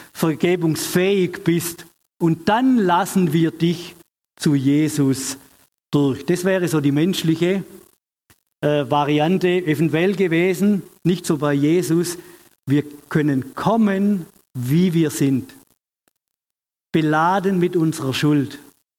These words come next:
Und Jesus lädt uns ein. Und an den Füßen Jesus empfangen wir sofortige Vergebung.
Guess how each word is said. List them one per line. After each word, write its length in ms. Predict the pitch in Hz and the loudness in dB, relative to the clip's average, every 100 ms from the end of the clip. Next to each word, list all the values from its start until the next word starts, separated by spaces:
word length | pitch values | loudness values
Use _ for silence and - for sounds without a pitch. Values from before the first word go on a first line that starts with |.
| _ _ _ _ _ - | _ _ _ _ _ -4
Und 160 | 151 143 | -2 0
Jesus 360 | 175 180 131 | 0 0 -2
lädt 260 | 139 147 147 | 0 -2 -2
uns 240 | 139 127 | -4 -4
ein. 380 | 147 135 143 123 - _ _ _ _ _ _ _ _ _ _ - | -2 0 0 -2 -8 _ _ _ _ _ _ _ _ _ _ -2
Und 180 | 165 170 | -2 0
an 400 | 151 147 151 - - - _ _ - | 0 0 0 -4 -14 -20 _ _ -2
den 160 | 156 143 | -2 -2
Füßen 560 | - 220 240 226 214 | 0 2 2 2 0
Jesus 720 | 170 156 170 156 127 - - - _ _ _ _ _ _ - | 2 2 0 0 -4 -6 -12 -16 _ _ _ _ _ _ -6
empfangen 540 | 135 - 156 175 151 | -4 -2 0 0 0
wir 180 | 139 143 | 0 0
sofortige 1200 | - 156 147 - - - 240 240 214 185 139 110 - - - _ _ _ _ _ _ _ | -2 -2 -2 -4 -6 -2 -2 0 -2 0 -2 -4 -14 -20 -20 _ _ _ _ _ _ _
Vergebung. 720 | - 143 135 131 131 117 107 | -4 -2 0 -2 -2 -6 -8